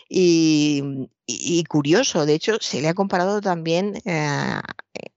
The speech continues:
a él y en concreto a esta novela con La náusea de, de, de Sartre, porque se la considera una novela muy existencialista,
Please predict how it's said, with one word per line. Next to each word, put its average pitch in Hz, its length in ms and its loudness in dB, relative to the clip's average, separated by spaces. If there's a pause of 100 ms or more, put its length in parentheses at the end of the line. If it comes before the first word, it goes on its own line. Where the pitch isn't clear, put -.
a 139 160 0
él 202 280 0
y 143 280 2
en 139 60 -2
concreto 139 400 -2
a 202 40 2
esta 196 200 -2
novela 170 380 2
con 165 240 0
La 131 120 0
náusea 175 480 -2
de, 165 320 2 (440)
de, 143 440 0
de 135 160 -2
Sartre, 170 600 -4 (320)
porque 147 400 -2
se - 160 -4
la 147 120 0
considera 147 520 -4
una 196 160 -4
novela 180 420 2
muy 175 320 -2
existencialista, 170 1300 -2